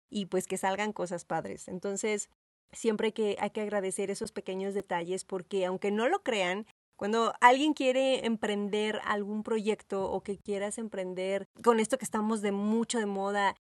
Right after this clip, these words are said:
esto de hacer TikToks o, o hacer, eh, Instagramers o hacer, o ser youtubers, etcétera,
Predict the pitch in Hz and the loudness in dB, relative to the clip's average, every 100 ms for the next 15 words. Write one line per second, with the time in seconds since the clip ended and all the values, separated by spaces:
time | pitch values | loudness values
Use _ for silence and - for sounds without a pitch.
0 | _ - 202 208 - 196 185 196 190 180 | _ -2 0 0 0 -2 -2 0 -2 -2
1 | - - 202 208 202 - 185 185 180 - | -8 -4 0 2 2 0 -2 0 0 0
2 | 180 180 185 208 202 202 202 190 185 - | 2 2 2 0 0 0 0 0 -2 -2
3 | 226 247 - 214 190 196 202 202 196 190 | 0 0 2 2 4 4 4 0 -2 -2
4 | 185 185 185 180 - 196 196 - 185 180 | -2 2 2 0 -2 -2 0 -2 -4 -4
5 | 208 196 180 202 202 208 208 - - 190 | -2 -2 -2 -4 -2 -2 -2 -4 -12 -8
6 | - 180 226 | -4 -4 -6